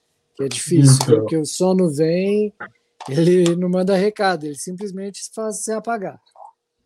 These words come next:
Speaker 2: <laughs>
Speaker 1: É, cara, eu já passei por isso, eu já quase caí correndo, dormindo, assim. Eu tive que, eu parei no canto da trilha,
Speaker 2: Mas
Speaker 1: assim, dormir.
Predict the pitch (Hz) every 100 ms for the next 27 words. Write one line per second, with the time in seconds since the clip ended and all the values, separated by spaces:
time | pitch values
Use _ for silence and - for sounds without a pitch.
0 | - - _ - 131 127 - - - 247
1 | - 220 - 254 - - - 180 180 180
2 | 143 139 180 208 247 233 262 247 269 240
3 | 175 151 160 185 190 190 226 233 214 202
4 | 262 208 220 202 156 117 _ 143 139 _
5 | - 190 165 165 175 196 196 151 131 -
6 | 120 - - _ _ _ _ _ - 135
7 | - 143 156 156 151 175 175 165 185 214
8 | 190 185 175 175 175 143 147 147 165 180
9 | 185 214 214 185 147